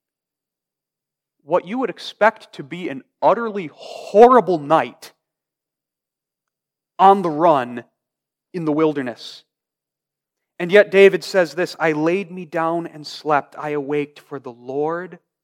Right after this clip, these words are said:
sustained me." There's a calmness. There's a, there's a peace in those words that passes all understanding,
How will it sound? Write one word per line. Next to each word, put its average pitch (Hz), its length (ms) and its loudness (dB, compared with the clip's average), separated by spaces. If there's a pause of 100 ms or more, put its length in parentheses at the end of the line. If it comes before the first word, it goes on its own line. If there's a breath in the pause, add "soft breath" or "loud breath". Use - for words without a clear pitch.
(640)
sustained 113 840 -20
me." 104 220 -20 (3000)
There's 185 200 -16
a 180 120 -16
calmness. 196 1000 -8 (340)
There's 185 160 -12
a, 170 140 -6 (680)
there's 208 200 -12
a 175 40 -16
peace - 760 -12 (300)
in 185 140 -8
those 170 240 -8
words 160 380 -6
that 175 200 -6
passes 269 500 -10
all 226 220 -2
understanding, 214 960 -6